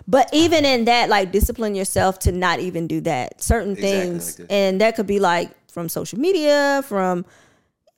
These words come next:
Speaker 1: know, just a lot of stuff. How do you combat that when you're constantly trying to evolve?
Speaker 2: It's, it's,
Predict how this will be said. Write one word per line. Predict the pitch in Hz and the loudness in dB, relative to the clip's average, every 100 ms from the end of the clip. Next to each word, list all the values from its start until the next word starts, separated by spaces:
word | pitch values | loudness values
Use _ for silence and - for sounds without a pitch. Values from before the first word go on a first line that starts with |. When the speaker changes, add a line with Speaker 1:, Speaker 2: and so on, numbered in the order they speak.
| 622 | 0
Speaker 1:
know, | |
just | 415 370 | 0 0
a | 196 | 0
lot | 185 190 196 | 4 4 2
of | 190 | -2
stuff. | - 147 | -4 -6
How | 175 - 262 269 285 | -6 -4 2 4 4
do | 285 | 2
you | 262 226 214 | -2 -4 -6
combat | - 233 240 208 175 165 | -4 0 0 2 0 0
that | 147 143 - | -2 -2 -2
when | 180 | -4
you're | 180 180 120 - - | -2 -2 -4 -10 -6
constantly | 214 190 185 170 175 | -2 2 2 0 -6
trying | 185 160 160 | -4 -4 -6
to | - - | -8 -8
evolve? | 156 151 139 - - _ _ _ _ _ _ _ _ _ _ _ _ _ _ _ _ _ _ _ _ _ _ _ _ _ | -6 -6 -6 -10 -18 _ _ _ _ _ _ _ _ _ _ _ _ _ _ _ _ _ _ _ _ _ _ _ _ _
Speaker 2:
It's, | - 92 - - _ | -18 -14 -14 -16 _
it's, | 95 _ | -20 _